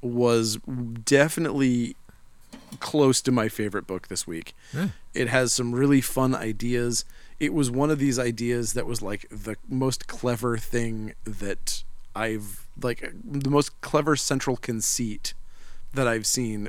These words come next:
Speaker 1: since that weird Cullen Bunn, uh, going into hell and saving people story.
Speaker 2: Oh, yeah, yeah, yeah.
Speaker 1: Which,
Speaker 2: Um,
Speaker 1: uh, this is, like, someone, essentially we have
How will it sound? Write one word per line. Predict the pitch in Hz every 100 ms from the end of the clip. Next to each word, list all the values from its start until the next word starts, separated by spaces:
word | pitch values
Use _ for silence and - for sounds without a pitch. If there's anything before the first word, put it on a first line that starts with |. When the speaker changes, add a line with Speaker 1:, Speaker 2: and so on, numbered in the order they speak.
| -
Speaker 1:
since | - 123 110
that | - 117 -
weird | 120 120 120 120 117
Cullen | 135 127 117
Bunn, | 110 110 110 110 - - - - -
uh, | 113 107
going | 117 127 127
into | 120 110
hell | 95 127 113 107
and | 104
saving | - 120 107 104
people | - 104 80
story. | 78 - 85 78 78 - - - - - - -
Speaker 2:
Oh, | 107 107 110
yeah, | 107 107 107
yeah, | 107 107
yeah. | 110 107 92 85 - -
Speaker 1:
Which, | 123
Speaker 2:
Um, | 110 101 95
Speaker 1:
uh, | 98
this | 135 143 143
is, | 156 123
like, | 120 113 - -
someone, | - 156 151 143
essentially | 143 180 165 165 151
we | 131
have | 120 120 120 120